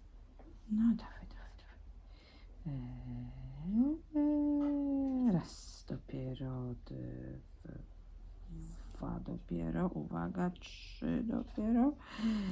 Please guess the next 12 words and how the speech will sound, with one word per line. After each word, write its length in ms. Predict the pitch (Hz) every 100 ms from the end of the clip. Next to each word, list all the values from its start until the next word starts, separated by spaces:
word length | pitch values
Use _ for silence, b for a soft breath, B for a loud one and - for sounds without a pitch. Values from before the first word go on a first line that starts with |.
| 170 B B B B -
Cztery, 580 | - - 202 247 311 302
cztery, 340 | - 370 392
czekaj, 280 | 415 427 440 440
czekaj, 480 | 440 427 - 415 392
czekaj, 300 | - 381 370
poziomuś, 720 | 359 381 339 359 330 320 311 - -
czekaj, 360 | - 320 320 294
poziomeńko, 840 | - 233 240 226 233 214 208 196
czekaj. 500 | 196 - - - 190 226 - - - - - -
Tak, 400 | 143 180 220 -
i 60 | 185
ostatnie 600 | 165 - - 135 -